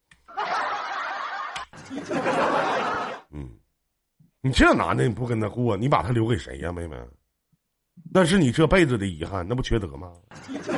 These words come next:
<laughs> 是不是啊？你俩离婚了咋的？他不管孩子啊，一切不看呐？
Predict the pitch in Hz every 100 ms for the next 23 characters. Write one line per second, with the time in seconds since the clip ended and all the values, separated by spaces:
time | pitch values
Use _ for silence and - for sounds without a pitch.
0 | 254 262 - - - - - - - -
1 | 190 151 135 117 104 104 _ _ _ _
2 | _ _ _ _ _ - 180 196 127 160
3 | 165 131 135 123 - 95 110 - _ _
4 | 127 127 127 78 67 76 98 87 85 104
5 | 123 101 85 107 90 67